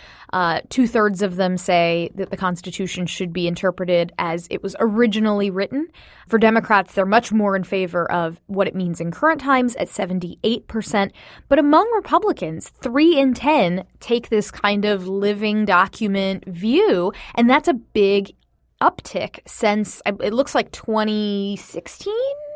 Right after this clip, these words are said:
when they did this. They're, they don't label all of the years on the, on the x-axis here on this chart.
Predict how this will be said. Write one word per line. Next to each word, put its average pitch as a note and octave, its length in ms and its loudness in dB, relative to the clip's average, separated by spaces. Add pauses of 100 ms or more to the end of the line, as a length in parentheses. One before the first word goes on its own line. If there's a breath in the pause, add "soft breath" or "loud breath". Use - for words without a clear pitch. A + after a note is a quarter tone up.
(120)
when F#4+ 160 -2
they G4 140 0
did G4 160 -2
this. G#4+ 240 -2
They're, A3+ 380 0
they G#3+ 140 0
don't B3+ 160 4
label G3 300 0
all F#3 200 2
of E3+ 140 -6
the F3+ 80 -8
years F3 400 -2
on E3+ 140 -2
the, D#3+ 260 -8 (500 soft breath)
on F#3+ 120 -2
the F#3+ 100 -4
x-axis - 640 -2
here A#2+ 300 -6
on F#3+ 100 -4
this F#3 160 -6
chart. - 340 0